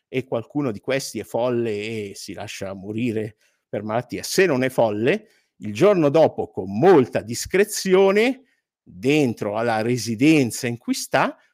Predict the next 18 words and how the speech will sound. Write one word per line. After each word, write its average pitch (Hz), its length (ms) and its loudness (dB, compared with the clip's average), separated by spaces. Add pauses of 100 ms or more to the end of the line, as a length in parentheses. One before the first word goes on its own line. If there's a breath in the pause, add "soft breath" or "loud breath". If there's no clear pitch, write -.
(160)
viene 110 440 -2
portato 107 960 -2
un, 107 280 0 (540)
dai 95 220 -10
suoi 117 300 -2
devoti 117 720 0
un, 110 300 -2 (640)
un 117 100 -8
andrologo, 196 840 8 (560)
e 180 280 0
quella 220 920 6 (160)
è 135 200 0
la 131 180 0
posizione 135 1160 -2 (220)
della 113 440 2
spiritualità 226 1120 -4
nei 190 140 -8
confronti 127 840 -6